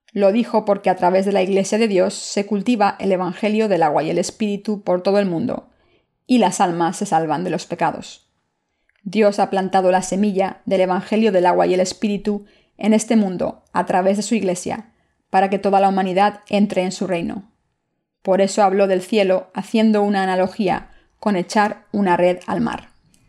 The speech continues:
Nuestro Señor dijo que es la iglesia de Dios la que separa a los peces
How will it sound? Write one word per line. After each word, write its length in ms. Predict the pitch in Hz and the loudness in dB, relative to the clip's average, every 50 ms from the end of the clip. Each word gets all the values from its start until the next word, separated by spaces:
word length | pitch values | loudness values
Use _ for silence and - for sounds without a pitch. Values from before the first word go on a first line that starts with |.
| _ _ _ - - _ _ _ _ _ _ _ _ _ _ | _ _ _ -20 -20 _ _ _ _ _ _ _ _ _ _
Nuestro 320 | 226 220 220 220 220 220 196 | 2 4 4 2 0 0 0
Señor 320 | 220 202 220 240 233 233 | 0 2 4 4 4 4
dijo 500 | 262 269 - - - 196 196 - - _ | 2 0 0 0 -2 -2 -2 -4 -8 _
que 180 | - - 180 185 | -2 2 2 2
es 100 | 190 190 | 2 2
la 100 | 214 196 | 0 0
iglesia 320 | 180 180 185 185 - 214 | 2 2 0 0 0 0
de 120 | 214 214 202 | 0 0 0
Dios 300 | 165 165 165 165 - - | 0 -2 -2 -2 -4 -4
la 140 | 180 165 - | -6 -6 -6
que 80 | 175 | -6
separa 440 | - - 165 160 - 170 170 175 180 | -8 -8 -6 -4 0 0 2 4 4
a 40 | 180 | 2
los 180 | 170 175 - | 2 0 -2
peces 600 | - - 180 185 - - - 175 - - - _ | -2 -2 -2 -2 -2 -4 -6 -6 -6 -10 -16 _